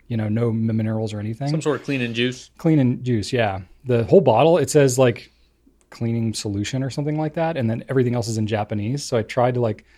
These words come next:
Speaker 1: use Google Translate with my phone to see what it was, and it it was mostly readable, but it definitely said things about, like, don't store it near a swamp and things like that, or near anything with
Speaker 2: That's where I
Speaker 1: odors.
Speaker 2: keep all of my pens.
Speaker 1: <laughs> It was, it was,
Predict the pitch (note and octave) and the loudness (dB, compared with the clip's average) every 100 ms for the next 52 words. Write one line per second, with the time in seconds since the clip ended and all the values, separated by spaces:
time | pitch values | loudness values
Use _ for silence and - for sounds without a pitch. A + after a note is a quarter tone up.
0 | _ _ _ A#2 A2+ G#2 A2+ A2 - G#2 | _ _ _ -6 -4 -2 -2 -2 -6 -6
1 | A2+ B2 G#2+ G2+ - G#2 G#2+ A#2 - B2 | -4 -6 -6 -8 -8 -6 -4 -6 -4 -4
2 | C3 C3+ D3 C#3+ B2 G#2+ - _ _ _ | -2 -2 0 0 -2 -4 -10 _ _ _
3 | - - - D4 C4+ C3+ C3+ B2+ B2+ C#3 | -20 -14 2 6 6 6 6 4 2 -2
4 | A#2+ A2+ A2 A2+ D#3+ F#3+ - D#3 D3+ F3 | 0 0 0 2 0 0 -4 -4 0 0
5 | F3 C3+ - B2+ B2+ A#2 A2 A#2 A2+ G#2+ | 2 0 0 0 0 0 0 -2 -2 -2
6 | B2 - _ - - - - A2+ A2+ A2+ | -4 -6 _ -10 -8 -6 -2 0 0 -2
7 | A2 G#2+ - G#2 G2 G#2+ - A#2+ G#2 G#2+ | -2 -4 -4 -4 -4 -6 -6 -8 -6 -6
8 | G#2 G2 G2+ G2 G#2 - - - _ B2 | -6 -8 -6 -6 -6 -8 -16 -20 _ -4
9 | G#2+ G2 A2+ A2 - A2 A2 G#2+ A2+ G#2+ | -4 -4 -2 -2 -2 -4 -4 -4 -6 -4
10 | - D#3+ G3+ E3+ A2 D#3 - A2+ A#2 G2+ | -2 0 2 2 2 0 0 2 4 4
11 | F2+ F2 D#2+ A#1 - - - - - _ | 0 -4 -8 -10 -14 -6 -2 -4 -6 _
12 | _ - E3+ - G#3 F#3+ | _ 2 2 0 -4 -4